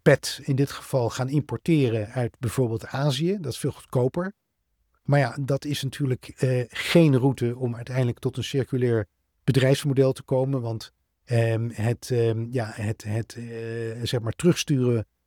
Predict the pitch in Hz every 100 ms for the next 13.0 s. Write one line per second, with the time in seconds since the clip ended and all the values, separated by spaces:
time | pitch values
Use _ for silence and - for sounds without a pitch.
0 | - 139 - 135 143 147 143 - 147 -
1 | 135 123 - 123 120 143 127 127 117 117
2 | 120 110 123 143 135 - 135 117 - 123
3 | 127 135 151 - _ _ _ 123 - -
4 | 120 117 113 117 - 127 117 117 - 117
5 | 127 117 - 120 151 - - _ _ _
6 | - 120 127 113 180 - - 131 143 156
7 | 147 - 139 123 - 123 131 156 147 -
8 | 117 107 - 120 139 131 120 120 113 107
9 | 117 113 - 151 143 117 107 - _ _
10 | _ - 120 113 110 110 117 127 135 131
11 | 143 - 131 135 131 - 123 127 113 -
12 | 123 117 120 143 151 135 - 127 120 110